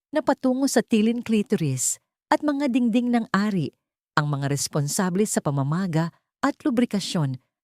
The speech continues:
ay nagiging mas matigas, mas makitid, at hindi na gaanong tumutugon. Ang mga pagbabagong ito ay madalas na hindi nakikita. Hindi ninyo ito nararamdaman sa araw-araw.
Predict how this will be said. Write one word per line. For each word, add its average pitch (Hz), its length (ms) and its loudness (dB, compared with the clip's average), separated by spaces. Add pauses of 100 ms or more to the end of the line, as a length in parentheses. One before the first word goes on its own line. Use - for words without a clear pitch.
(160)
ay 277 80 0
nagiging 202 400 0
mas 208 240 -2
matigas, 208 720 -2 (400)
mas 320 160 -4
makitid, 254 720 0 (400)
at 185 160 -2
hindi 165 240 2
na 190 160 -2
gaanong 151 580 -2
tumutugon. 131 800 -2 (640)
Ang 160 100 2
mga 151 240 -2
pagbabagong 147 640 0
ito 220 380 -2 (340)
ay 311 140 -2
madalas 262 480 0
na 254 80 2
hindi 214 260 2
nakikita. 165 720 -4 (680)
Hindi 180 280 4
ninyo 175 260 0
ito 175 220 0
nararamdaman 151 720 -2
sa - 240 -2
araw-araw. 135 640 -4